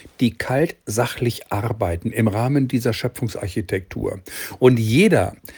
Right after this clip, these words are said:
der sich hat etwas zu Schulden kommen lassen, sollte übrigens froh sein, noch zu Lebzeiten in der jetzigen Zeit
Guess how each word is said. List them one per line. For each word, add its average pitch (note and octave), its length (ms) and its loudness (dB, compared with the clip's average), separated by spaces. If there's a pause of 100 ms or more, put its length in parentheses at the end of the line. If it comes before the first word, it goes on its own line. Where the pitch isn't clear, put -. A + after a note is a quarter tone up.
(260)
der B2+ 160 6
sich - 240 -4
hat D#3+ 80 -2
etwas - 340 -4
zu - 140 -8
Schulden D#3+ 460 2
kommen G#2+ 340 0
lassen, A#2 560 0 (240)
sollte D3+ 340 6
übrigens B2 500 2
froh F#3+ 400 6
sein, G2+ 380 0
noch B2 300 2
zu - 280 -2
Lebzeiten G#2+ 840 0
in A#2 160 2
der G#2 120 4
jetzigen G#2 520 -2
Zeit G2+ 340 -2